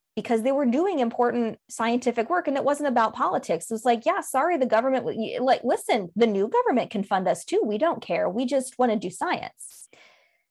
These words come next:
He manages to get permission for the scientists to resume their work on August seventeenth, seventeen ninety-three.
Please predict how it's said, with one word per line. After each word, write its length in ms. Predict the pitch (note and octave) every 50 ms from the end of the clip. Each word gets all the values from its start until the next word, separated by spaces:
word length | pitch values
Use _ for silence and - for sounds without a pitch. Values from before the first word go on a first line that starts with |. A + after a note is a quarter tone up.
| _ _ _ _ _ _ _ _ _ _ _ _ _ _ _ _
He 140 | - D4+ D#4
manages 480 | D#4 D4+ E4 F#4+ G#4+ G#4 G#4 E4+ -
to 120 | - D4+ A#3+
get 200 | B3+ - - -
permission 540 | - A#3 G#3 F#3+ F#3+ G3+ - - C4+ C4
for 120 | B3+ - A#3+
the 120 | G#3 G3+
scientists 580 | B3+ - F#3+ F#3 F#3 G3 G#3+ - - B3 B3 -
to 140 | - - G#3
resume 340 | F#3+ F#3 F#3+ F#3+ G3 G3
their 140 | G3+ G3 F#3+
work 320 | E3+ F3+ F3 F3 F#3+ F#3+ -
on 160 | G3 F#3+ -
August 420 | - F#3+ F#3+ G#3 B3 C4 B3+ -
seventeenth, 560 | - B3+ A#3+ B3 B3 A#3+ - F#3 F3 F3+ E3+
seventeen 420 | - - F3+ F3 E3 - - F#3+ E3+
ninety-three. 680 | D#3+ - - - F3 - - - D#4+ C#4 - - -